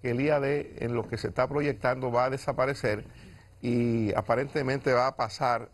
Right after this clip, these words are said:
a, al cea por el tema de las tierras. Y Oscar decía, "Bueno,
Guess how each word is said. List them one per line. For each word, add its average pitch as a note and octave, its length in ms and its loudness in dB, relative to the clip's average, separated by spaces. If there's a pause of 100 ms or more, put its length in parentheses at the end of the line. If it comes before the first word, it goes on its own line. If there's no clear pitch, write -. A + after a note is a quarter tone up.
(120)
a, G#2 560 2
al - 280 0
cea E3+ 360 -2
por A#2+ 100 -2
el A2 140 -4
tema C#3 240 -2
de B2 80 2
las G2+ 180 -2
tierras. D3+ 480 2
Y A#2 160 -2
Oscar C#3 300 0
decía, B2 140 0
"Bueno, D#3 200 0